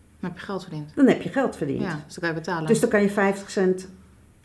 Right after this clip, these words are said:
Speaker 2: Snap je? Dus
Speaker 1: Ja.
Speaker 2: elke avond kregen ze één condoom op de pof. Dat was om te starten. Om dat eerste, eh, geld binnen te trekken. En dan, eh, als jij voor vijfentwintig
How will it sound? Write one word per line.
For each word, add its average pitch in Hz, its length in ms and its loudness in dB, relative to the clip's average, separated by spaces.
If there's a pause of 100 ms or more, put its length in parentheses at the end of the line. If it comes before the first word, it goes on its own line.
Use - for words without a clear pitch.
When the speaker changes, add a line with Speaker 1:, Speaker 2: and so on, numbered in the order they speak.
(120)
Speaker 2:
Snap 226 280 2
je? 311 260 -2
Dus 208 120 -2
Speaker 1:
Ja. 180 140 -2
Speaker 2:
elke 294 280 2
avond 196 400 0
kregen 170 300 -4
ze - 100 -6
één 269 220 2
condoom 170 400 2
op 143 140 -4
de - 60 -14
pof. 131 460 -4
Dat - 160 -6
was 185 340 -2
om 147 240 -2
te - 60 -12
starten. - 480 -2 (880)
Om 175 120 0
dat 175 160 2
eerste, 185 480 2
eh, 143 760 -4
geld 202 360 -4
binnen 208 260 0
te - 100 -16
trekken. 202 400 -6 (800)
En 220 200 6
dan, 233 560 4
eh, 170 560 -2 (1000)
als 190 220 2
jij 180 380 4 (680)
voor - 180 -8
vijfentwintig 196 720 0